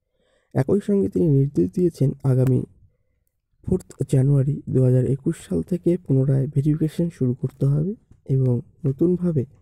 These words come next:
আপার নিয়োগ প্রক্রিয়া শুরু করতে হবে। একই সঙ্গে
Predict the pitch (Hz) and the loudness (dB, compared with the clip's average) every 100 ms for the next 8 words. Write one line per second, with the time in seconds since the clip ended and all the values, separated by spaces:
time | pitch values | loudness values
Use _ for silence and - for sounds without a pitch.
0 | _ _ _ _ _ _ - 139 139 185 | _ _ _ _ _ _ -4 -4 -2 -2
1 | 175 160 151 - 135 - 143 - - 151 | 0 0 -2 -4 -4 -2 -4 -4 -12 -6
2 | 123 120 - 120 117 - _ _ _ _ | -4 -2 0 -2 -2 -4 _ _ _ _
3 | _ _ _ _ _ _ _ _ - 143 | _ _ _ _ _ _ _ _ -4 -4
4 | - 202 - 190 139 | -4 -6 -2 0 0